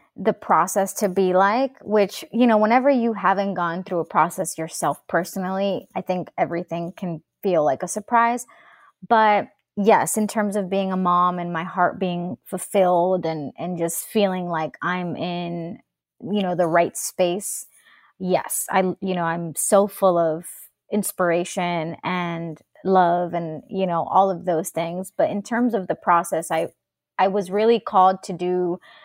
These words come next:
this L G B T Q family planner because of the things that I feel could change about, you know, us going through these,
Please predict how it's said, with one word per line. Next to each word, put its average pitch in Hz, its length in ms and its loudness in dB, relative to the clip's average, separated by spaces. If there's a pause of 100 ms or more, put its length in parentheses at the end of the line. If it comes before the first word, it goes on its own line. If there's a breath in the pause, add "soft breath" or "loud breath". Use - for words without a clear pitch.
(160 soft breath)
this 208 180 -2
L 202 120 6
G 185 120 0
B 185 140 -2
T 196 180 -4
Q 190 300 -4
family 190 480 -2
planner 175 400 -6
because 202 560 2
of 180 220 0
the 175 80 -8
things 170 480 -8
that 160 200 0
I 180 100 -4 (220)
feel 190 340 2
could - 300 -6
change 175 640 -6
about, 170 640 0 (640)
you 202 140 0
know, 175 320 -4
us 180 300 -2
going 180 340 -6
through 170 200 -4
these, 170 280 -8